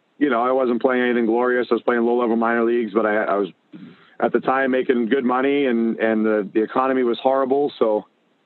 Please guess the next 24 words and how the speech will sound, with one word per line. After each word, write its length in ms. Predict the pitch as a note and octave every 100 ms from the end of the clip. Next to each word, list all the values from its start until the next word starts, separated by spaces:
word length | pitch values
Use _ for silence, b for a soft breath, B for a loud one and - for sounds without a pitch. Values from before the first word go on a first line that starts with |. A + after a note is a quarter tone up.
| _ _
I 100 | -
just 220 | A2 A#2+ -
kept 180 | C3+
playing, 280 | - B2 C3+
and 100 | D3
I 80 | B2
enjoyed 400 | A2 F#2+ C3 B2+
every 200 | B2 A#2
second 280 | - A#2+ B2+
of 140 | B2+ B2+
it, 80 |
and 120 | C3 A2
I 40 |
loved 260 | A2+ A#2+ G2+
the 80 |
people 380 | A2 - B2+ B2
I 80 | A#2
involved 340 | G#2+ A2 A#2
myself 380 | A#2+ A#2 - A#2+
with. 300 | - B2 A#2+
And, 300 | A#2+ G#2+ G#2
um, 520 | G#2 G2+ G2+ F#2+ F#2 - _ _ _ - -
I, 300 | G#2+ G#2 G#2+ - _
I 120 | -